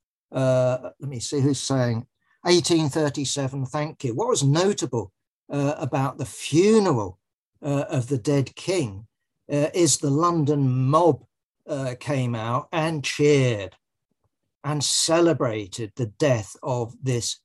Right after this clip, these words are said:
hated king. And I don't think it's any surprise, uh, that what we were dealing with here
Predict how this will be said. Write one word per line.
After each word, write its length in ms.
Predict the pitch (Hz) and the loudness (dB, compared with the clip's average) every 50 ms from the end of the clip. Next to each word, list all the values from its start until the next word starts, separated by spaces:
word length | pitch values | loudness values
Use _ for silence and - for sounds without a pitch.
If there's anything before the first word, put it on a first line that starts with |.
| - - | -8 -2
hated 580 | 139 135 123 120 117 - - 117 113 113 110 - _ _ - | 0 0 0 0 -2 -4 -4 -2 -2 -2 -4 -8 _ _ -6
king. 420 | - 147 143 135 117 98 90 92 _ _ _ _ _ _ _ _ _ | -2 0 2 2 0 -2 -6 -14 _ _ _ _ _ _ _ _ _
And 140 | - 151 147 | -2 0 2
I 120 | 151 151 156 | 2 2 2
don't 380 | 131 180 180 190 226 226 - | 0 0 0 0 0 -2 -4
think 240 | - - 156 143 127 | -6 -4 -2 0 0
it's 200 | 156 151 - - - | -2 -2 -4 -6 -4
any 300 | 156 151 143 135 131 131 | -2 0 0 0 0 0
surprise, 1200 | - - - 131 123 _ - - - 143 147 147 151 143 135 120 110 104 101 95 95 - - - _ _ _ _ _ _ _ _ _ _ - - | -2 -4 -4 -6 -8 _ -14 -6 -4 0 2 2 2 2 2 0 0 -4 -6 -8 -10 -10 -12 -12 _ _ _ _ _ _ _ _ _ _ -6 -2
uh, 200 | 139 135 139 131 | 0 2 2 2
that 180 | 127 151 147 | 2 0 2
what 220 | 160 175 185 - - | 2 2 2 2 4
we 120 | 151 147 | 2 4
were 140 | 139 139 131 | 4 4 2
dealing 560 | 110 - - 165 170 175 180 165 156 139 131 | 0 0 2 4 6 6 4 4 2 2 0
with 220 | 117 113 110 - - | 0 -2 -4 -6 -6
here 480 | - 127 120 117 113 110 107 110 - | -6 -4 -2 -2 -4 -4 -4 -6 -8